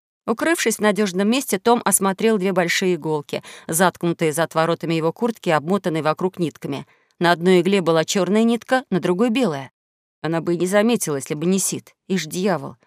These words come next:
ведь она нитками-то разными шьёт, то чёрными, то белыми. Где ж мне упомнить? Уж держалась бы одних. А всё-таки я Сида за это вздую.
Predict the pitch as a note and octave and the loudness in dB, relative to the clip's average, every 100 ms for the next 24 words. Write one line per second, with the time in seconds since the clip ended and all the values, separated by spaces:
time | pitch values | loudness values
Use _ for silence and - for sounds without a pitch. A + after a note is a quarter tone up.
0 | - F3 G3+ G#3+ B3 A#3 - D#3 D#3 D#3+ | -8 -4 0 2 2 0 -4 -8 -6 0
1 | G#3+ F#3 F3+ D3 - D3 - - G#3+ A#3+ | 0 2 0 -2 -4 -6 -6 -4 -2 0
2 | G3+ F3 D3+ F#3 E3 G3+ F3+ D#3+ - D#3+ | 0 -2 -2 -2 0 0 0 -4 -8 -2
3 | G3 - E3 F3 F#3+ D#3+ C3 - - - | -2 0 -2 -2 -4 -4 -6 -12 -18 -20
4 | - _ - A3 G#3+ B3+ D#4 G3 C3+ E3+ | -20 _ -4 -2 0 2 2 2 0 -2
5 | F3+ D#3+ - _ _ _ _ _ _ _ | 0 -4 -6 _ _ _ _ _ _ _
6 | - - - A3 F3+ - E3 F3 D3 - | -14 -6 -4 -4 -6 -6 -2 -2 -4 -6
7 | - A3+ G3 D3 C#3 C3 C#3 D#3 F3 G3 | -4 -2 -4 -4 -6 -8 -10 -8 -4 -2
8 | D#3+ C3+ | -2 -6